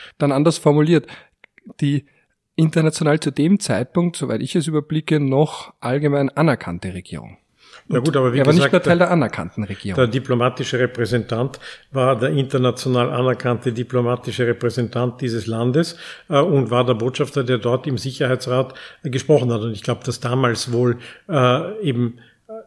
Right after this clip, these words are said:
Speaker 2: das Bestreben war, ähm, da gab's ja auch beträchtlichen Druck in der, in der Öffentlichkeit, ähm, eben zu verhindern,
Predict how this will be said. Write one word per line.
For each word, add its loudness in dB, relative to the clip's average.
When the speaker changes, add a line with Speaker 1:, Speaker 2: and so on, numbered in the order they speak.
Speaker 2:
das -6
Bestreben 0
war, 2
ähm, 2
da 0
gab's -2
ja -2
auch -12
beträchtlichen -4
Druck -2
in 0
der, -2
in -2
der 0
Öffentlichkeit, -2
ähm, 2
eben 2
zu -6
verhindern, 2